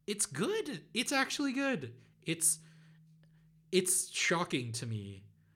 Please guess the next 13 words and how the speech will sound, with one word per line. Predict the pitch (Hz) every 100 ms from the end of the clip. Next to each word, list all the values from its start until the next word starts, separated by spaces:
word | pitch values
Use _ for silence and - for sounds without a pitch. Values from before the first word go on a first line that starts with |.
| _ -
that, | 127 120
like, | 127 117 113 - _ _ _ _
the | 123 127 123 131
intense | 123 - 147 156 -
negative | 135 131 127
reaction | 117 110 113 117 117
I | 110
had | 120 113
to | 131
Odyssey | 107 107 123 151 165 - - -
is | 139 117
just | - 165 156 -
gone | 98 92 113 -